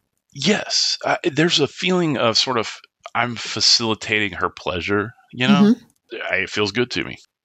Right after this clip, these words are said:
Speaker 2: Have you done cleanup yet?
Speaker 1: I haven't.
Speaker 2: How about any reclaiming sex?
Speaker 1: I don't know that I love reclaiming as a word. It's like reconnecting might be, I think that'd be
Speaker 2: Okay.
Speaker 1: the way I'd go with it, you know, kind of a
Speaker 2: Okay.
Speaker 1: reconnecting sex.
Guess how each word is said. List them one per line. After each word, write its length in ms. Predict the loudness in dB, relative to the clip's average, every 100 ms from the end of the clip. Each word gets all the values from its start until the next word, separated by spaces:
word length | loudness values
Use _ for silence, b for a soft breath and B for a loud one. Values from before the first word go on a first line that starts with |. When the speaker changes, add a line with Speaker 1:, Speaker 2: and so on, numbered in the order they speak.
| _ 2
Speaker 2:
Have 180 | 4 6
you 80 |
done 160 | 6 6
cleanup 360 | 6 6 6 4
yet? 200 | 0 0 _ -4
Speaker 1:
I 40 |
haven't. 420 | 0 -2 -4 -18 -20 _ _ 0
Speaker 2:
How 180 | 4
about 360 | 6 6 4 -4 _ _
any 240 | 8 8 10
reclaiming 580 | 6 4 4 4 4 2
sex? 640 | 0 -2 -4 -12 -12 -14 _ 0
Speaker 1:
I 40 |
don't 160 | 0 2
know 80 | 4
that 120 | 4
I 60 |
love 300 | 4 0 0
reclaiming 580 | -4 0 0 0 0 0
as 140 | -2 0
a 60 |
word. 340 | 0 2 0 -4 -10
It's 320 | -6 -2 0
like 140 | 0
reconnecting 800 | 0 -2 -2 -2 -4 -2 -2 -2
might 240 | 0 -2 -2
be, 500 | -4 -2 -4 -4 -4
I 60 |
think 140 | -2 2
that'd 160 | 0
be 60 | 0
Speaker 2:
Okay. 80 | -2
Speaker 1:
the 40 | -2
way 40 |
I'd 180 | -6 -6
go 140 | -4
with 140 | -4 -4
it, 80 | -6
you 80 |
know, 80 | -8
kind 180 | -4 -6
of 80 | -2
a 40 |
Speaker 2:
Okay. 200 | 0 0
Speaker 1:
reconnecting 460 | -2 -4 -8 -8 -4
sex. 540 | -4 -4 -8 -12 -14